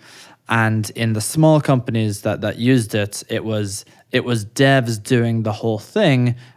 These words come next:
and there was some ops thing as part of their job. But as we started addressing much larger companies, there started being a lot more ops involvement, but it was still, still the developers were kind of the end user.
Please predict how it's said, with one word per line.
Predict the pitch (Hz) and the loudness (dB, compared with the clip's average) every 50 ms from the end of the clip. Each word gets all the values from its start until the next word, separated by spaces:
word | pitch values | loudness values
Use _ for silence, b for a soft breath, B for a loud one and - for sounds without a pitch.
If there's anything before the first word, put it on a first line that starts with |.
| B _ | B _
and | - 123 117 | -4 -2 0
there | 113 113 | 0 0
was | 110 110 - | 0 -2 -4
some | - 117 110 | -4 -6 -4
ops | - 110 123 127 - - - | -4 -4 -4 -4 -6 -10 -4
thing | - 156 151 147 | -2 0 0 2
as | 151 147 | 0 -2
part | - - 151 147 143 | 0 0 0 0 2
of | 147 | 2
their | 147 147 139 | 2 0 2
job. | 127 151 160 175 175 160 B B B B _ | 2 2 2 2 2 0 B B B B _
But | - 123 | 2 4
as | 131 135 131 123 | 4 4 4 2
we | 131 | 0
started | 120 - 127 117 110 110 113 | 0 2 0 0 2 0 -2
addressing | 107 98 113 107 107 - 110 107 | -2 -2 -2 -2 -2 -4 -6 -6
much | 101 - - | -6 -4 -2
larger | 117 123 143 131 123 117 | 0 0 2 2 0 0
companies, | 117 120 110 104 - 104 104 98 98 98 B B B B B B B B - | 0 -2 -4 -4 -4 -6 -6 -6 -6 -8 B B B B B B B B -8
there | 120 110 | -8 -2
started | - 135 123 117 104 | 0 0 0 2 0
being | 117 117 110 | 0 0 0
a | 113 | 0
lot | 113 110 107 - | 0 -2 -2 -2
more | 113 110 110 - - | -2 -2 -2 -2 -4
ops | 107 113 - - - 117 | -6 -6 -6 -8 -6 -4
involvement, | 110 107 101 110 107 110 110 110 104 110 113 101 101 101 - - - - _ _ _ _ | -4 -2 -2 -2 -2 0 -2 -2 -4 -4 -4 -4 -6 -6 -8 -12 -14 -16 _ _ _ _
but | 151 127 - 147 131 | -10 -2 0 2 2
it | 131 | 2
was | 123 123 123 | 0 0 -4
still, | - - - 143 131 127 123 120 113 110 113 b b b b b b _ _ _ _ _ _ _ b b b | -6 0 2 4 4 6 4 4 2 0 -4 b b b b b b _ _ _ _ _ _ _ b b b
still | b - - 175 175 156 | b -2 2 4 4 4
the | 135 143 | 4 4
developers | 127 127 110 131 127 131 127 - 127 117 101 | 4 4 4 4 4 2 2 2 0 0 0
were | 107 110 104 | -2 -6 -6
kind | - 113 107 110 | -4 -6 -4 -4
of | 101 | -4
the | 104 107 - | -6 -6 -6
end | - 107 107 107 101 | -6 -4 -4 -4 -4
user. | 98 101 101 98 - - 73 - - | -6 -6 -8 -8 -8 -10 -12 -12 -14